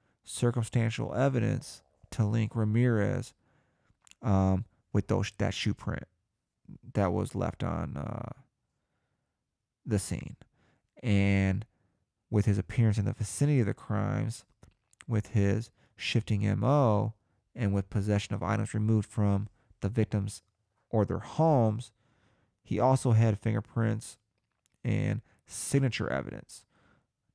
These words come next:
So on April fourteenth, after using a hundred and thirty-seven witnesses, that's a lot of witnesses, guys, hundred thirty-seven,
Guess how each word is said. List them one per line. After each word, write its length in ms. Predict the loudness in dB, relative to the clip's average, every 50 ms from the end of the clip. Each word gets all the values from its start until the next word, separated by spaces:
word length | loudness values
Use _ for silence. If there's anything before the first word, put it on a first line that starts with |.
| -16 -14 -14 -12 -12
So 420 | -6 -2 0 2 2 4 2 2
on 140 | 0 0 0
April 240 | 0 0 -2 -4 -6
fourteenth, 720 | -4 -4 -4 -4 -4 -4 -2 0 2 2 2 0 -2 -4 -6 -6
after 200 | -6 -6 -4 -4
using 320 | -2 -2 -2 -2 -4 -6
a 60 | -6 -8
hundred 540 | -12 -14 -16 -2 0 0 0 2 0 -4
and 180 | -6 -6 -6 -4
thirty-seven 540 | -2 -2 -2 -4 -4 -4 -4 -4 -2 -4 -4
witnesses, 640 | -6 -6 -8 -12 -12 -10 -10 -12 -12 -12 -14 -18 _ _ _ _ _ _ _ _ _ _ _ _
that's 100 | -10 -10
a 60 | -8
lot 500 | -8 -6 -4 -4 -2 0 0 0 0 -2
of 80 | -2 -2
witnesses, 480 | -4 -6 -6 -8 -12 -12 -16 -18 -14
guys, 300 | -12 -12 -10 -10 -10 -12 -14
hundred 340 | -8 -6 -6 -6 -6 -8 -10 _
thirty-seven, 1080 | -12 -12 -12 -12 -12 -14 -12 -12 -10 -10 -8 -6 -4 -4 -6 -6 -8 -12 -20 -20 -20